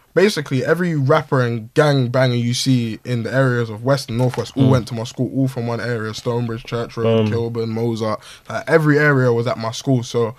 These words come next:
Speaker 1: that was pretty much, I was surrounded by gang shit every day.
Speaker 2: Yeah. I don't know if I was from the hood.
Speaker 1: But I lived in, like, a proper house, house, like, good. My mum worked
Speaker 2: Yeah.
Speaker 1: in probation. Like, I didn't come
Speaker 2: Yeah.
Speaker 1: from a shit household, I'm not gonna cap,
Speaker 2: Yeah,
Speaker 1: but
Speaker 2: um,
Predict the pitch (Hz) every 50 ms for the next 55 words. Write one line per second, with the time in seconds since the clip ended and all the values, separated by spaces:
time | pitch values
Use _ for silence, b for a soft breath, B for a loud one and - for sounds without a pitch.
0 | b b b b b b - 156 165 156 147 131 - 170 139 139 139 143 - -
1 | 160 170 151 131 135 139 147 139 131 123 113 113 117 120 123 123 120 117 - 123
2 | 107 113 107 110 110 117 120 113 110 113 110 107 101 98 92 - _ _ _ _
3 | _ _ b b b b b b b b - - - - 233 170 131 - 120 110
4 | 107 - - 107 104 104 104 104 95 92 - _ b b b b 160 165 196 247
5 | 269 202 220 226 226 196 - - - - 214 - - 160 156 196 196 175 165 -
6 | 196 175 165 151 - - 139 135 131 131 123 - b b b b b b b b
7 | b _ 165 160 147 143 139 147 160 156 147 143 147 147 151 - - 151 131 139
8 | 131 131 151 151 147 143 - 135 127 123 120 - 127 135 175 180 160 135 - 160
9 | 156 - 151 131 120 113 - - 135 120 139 147 151 135 - 127 117 110 113 120
10 | 131 113 107 113 110 110 - 127 123 - - 117 117 117 113 120 117 117 113 107